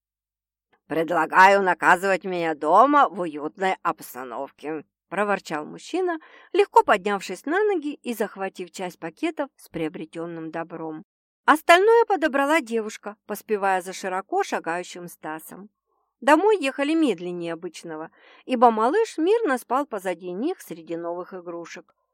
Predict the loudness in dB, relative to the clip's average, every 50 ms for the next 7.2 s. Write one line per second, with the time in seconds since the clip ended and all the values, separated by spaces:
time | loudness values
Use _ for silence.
0 | _ _ _ _ _ _ _ 0 0 0 0 0 0 2 4 4 4 2 2 0
1 | 0 0 0 0 2 0 0 0 0 -4 -6 -10 -10 -8 -6 -6 -4 -4 -4 -4
2 | -4 -4 -4 -6 -8 -6 -4 -2 -2 -2 -2 -4 -10 -14 -8 -8 -8 -8 -8 _
3 | _ -16 -12 -12 -10 -10 -10 -8 -4 -4 -4 -2 -2 -2 0 0 0 -2 -2 -6
4 | -8 -6 -4 -4 -4 -4 -4 -6 -6 -6 -8 -6 -6 -6 -6 -6 -10 -12 -12 -10
5 | -8 -8 -8 -8 -8 -16 -12 -12 -12 -12 _ -20 -20 -20 -18 _ -2 0 2 2
6 | 2 2 0 -2 -4 -6 -4 -4 -4 -6 -8 -10 -12 -10 -8 -10 -10 -12 _ _
7 | _ -20 -20